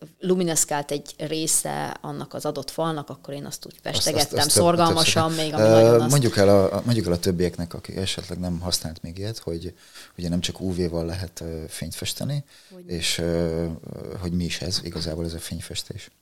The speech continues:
Speaker 1: Jó, a fényfestés. Öm, igazából,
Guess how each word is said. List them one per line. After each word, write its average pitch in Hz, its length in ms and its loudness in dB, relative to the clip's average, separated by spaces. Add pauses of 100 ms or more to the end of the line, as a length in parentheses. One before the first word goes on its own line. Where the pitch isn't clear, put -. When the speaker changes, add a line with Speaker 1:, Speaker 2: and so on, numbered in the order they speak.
(120)
Speaker 1:
Jó, 175 140 0
a 175 60 0
fényfestés. 170 720 -4 (580)
Öm, 185 580 0 (480)
igazából, 165 720 -4